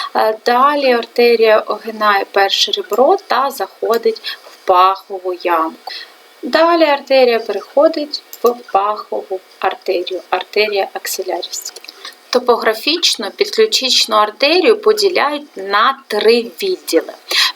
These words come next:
Перший відділ — це від початку підключичної артерії до внутрішнього краю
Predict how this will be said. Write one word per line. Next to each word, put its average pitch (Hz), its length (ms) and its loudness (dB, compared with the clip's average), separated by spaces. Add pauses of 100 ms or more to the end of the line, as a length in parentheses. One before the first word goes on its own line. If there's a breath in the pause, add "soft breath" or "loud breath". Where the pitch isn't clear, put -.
Перший 269 500 0
відділ — 185 560 0
це - 160 0
від 208 220 0
початку - 600 0
підключичної 269 840 -2
артерії 277 460 -2
до 247 200 2
внутрішнього 208 1120 0
краю 302 480 0